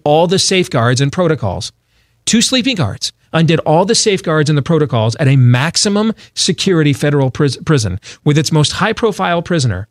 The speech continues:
which conveniently allows a tell-all about the elite's prisoner to commit a suicide. You see, the feds went ahead and,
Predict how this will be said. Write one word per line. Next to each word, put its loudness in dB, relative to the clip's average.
which 0
conveniently 0
allows 0
a -2
tell-all 0
about 0
the 4
elite's 0
prisoner 0
to 2
commit 2
a 2
suicide. 0
You 0
see, 0
the -2
feds -2
went 0
ahead 2
and, 2